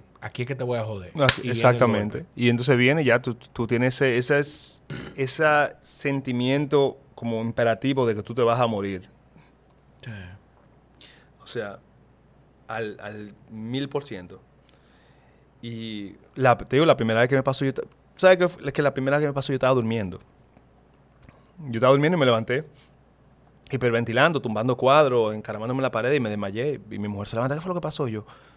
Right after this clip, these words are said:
Speaker 2: "Yo no sé". Entonces tú levantas como,
Speaker 1: <laughs> "Yo, yo no sé qué
Speaker 2: "Yo no sé
Speaker 1: decirte".
Speaker 2: qué fue". Pues yo estaba ahora mismo,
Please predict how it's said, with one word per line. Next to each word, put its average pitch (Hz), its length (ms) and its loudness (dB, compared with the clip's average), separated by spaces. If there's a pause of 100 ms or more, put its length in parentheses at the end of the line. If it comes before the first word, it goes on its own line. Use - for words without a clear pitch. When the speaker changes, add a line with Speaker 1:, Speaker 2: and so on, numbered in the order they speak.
(420)
Speaker 2:
"Yo - 100 -16
no 87 100 -14
sé". - 180 -4
Entonces 127 320 -4
tú 139 120 0
levantas 131 260 6
como, 113 140 -2
Speaker 1:
<laughs> - 380 -12
"Yo, 151 100 -2 (360)
yo 151 140 -6
no 139 120 -2
sé - 240 -10
qué 117 100 -10
Speaker 2:
"Yo 113 140 0
no 131 60 2
sé 131 60 2
Speaker 1:
decirte". 127 260 0
Speaker 2:
qué 113 60 0
fue". 175 380 2
Pues 143 120 -4
yo 151 80 0
estaba 123 260 0
ahora 107 140 2
mismo, 147 400 0